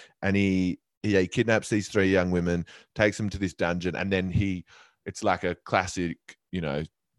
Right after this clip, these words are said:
fucked up horror movie with a serial killer, that sort of vibe. Like, they're in this,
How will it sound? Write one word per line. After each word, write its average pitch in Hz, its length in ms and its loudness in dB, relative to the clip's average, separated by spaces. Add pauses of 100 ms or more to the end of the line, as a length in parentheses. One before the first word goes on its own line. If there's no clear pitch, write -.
(100)
fucked - 360 -6
up 82 200 2
horror 82 340 2
movie 80 380 -6
with 76 140 -4
a 73 40 -6
serial 76 420 -4
killer, 71 360 -4
that 71 240 -4
sort 82 160 -4
of 73 100 -8
vibe. 73 380 -2
Like, 71 180 -8
they're 82 100 -6
in 80 100 -6
this, 73 200 -10